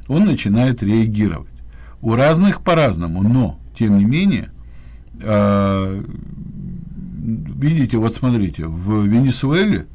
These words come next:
уровень терпимости настал.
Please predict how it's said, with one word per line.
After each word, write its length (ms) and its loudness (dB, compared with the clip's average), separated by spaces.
уровень 380 4
терпимости 600 0
настал. 520 -4